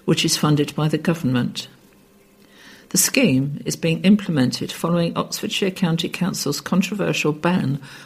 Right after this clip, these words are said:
on private vehicles on Witney High Street and Market Square in two thousand and twenty-one.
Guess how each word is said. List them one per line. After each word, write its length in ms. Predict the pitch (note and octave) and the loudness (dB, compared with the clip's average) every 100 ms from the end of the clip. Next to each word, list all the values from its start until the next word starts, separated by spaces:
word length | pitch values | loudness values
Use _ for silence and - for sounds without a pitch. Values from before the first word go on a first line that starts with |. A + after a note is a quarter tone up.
| - | -2
on 160 | D#3 D3+ | -2 0
private 440 | - F3 F3 F3+ | 2 2 0 -4
vehicles 580 | - F3 E3 C#3 C#3 - | 0 0 0 -4 -4 -2
on 160 | D3 D#3 | 0 0
Witney 240 | - E3+ | 0 -2
High 220 | D#3 D#3+ | 2 2
Street 440 | D3 - C#3+ C#3+ - - - - | 0 0 -2 -4 -10 -20 -20 -6
and 160 | D3+ | -2
Market 340 | D#3+ D3 - - | 2 2 2 -4
Square 420 | - E3+ D3 - | 0 0 0 0
in 160 | - D#3+ | 0 0
two 180 | - E3+ | 0 -2
thousand 480 | D#3 D3 D3 D#3 | 0 0 0 -2
and 160 | E3 D#3+ | -2 -4
twenty-one. 680 | - D3+ - D#3+ E3+ C3+ | 0 -2 0 0 2 0